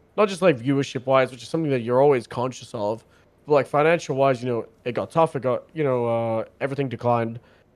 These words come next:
And, you know, I was, like, conscious of every single penny that I spent. I, I had no expenses. Like, my, all my money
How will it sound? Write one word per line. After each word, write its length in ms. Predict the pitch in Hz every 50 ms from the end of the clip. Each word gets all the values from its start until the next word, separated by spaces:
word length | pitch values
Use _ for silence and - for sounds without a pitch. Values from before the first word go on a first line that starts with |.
| _ _ _ _ _ _ _ _ -
And, 420 | 143 139 135 135 131 127 123 120 - -
you 80 | 170
know, 80 | 143 135
I 160 | 131 131 151
was, 240 | 175 185 175 147 131
like, 320 | 139 120 107 104 - - _ _ _ _ _ _ _ _ _ _ _ -
conscious 380 | - - 170 165 156 - 135
of 140 | 123 123 107
every 320 | 82 110 160 170 170 170 147
single 280 | - 160 147 139 147
penny 360 | 131 - 127 135 135 131 131
that 120 | 117 113 123
I 80 | 117 110
spent. 340 | 110 - - 123 110 95 90
I, 160 | 113 131 101 101
I 120 | 127 139
had 180 | 135 143 151 147
no 240 | 151 156 165 160
expenses. 680 | 151 139 - - - 131 123 120 - 107 104 104 - - - _ _ -
Like, 260 | 147 131 - - -
my, 140 | 143 147 151
all 260 | - - 165 196 196
my 140 | 196 185 165
money 340 | 156 160 160 175 180 185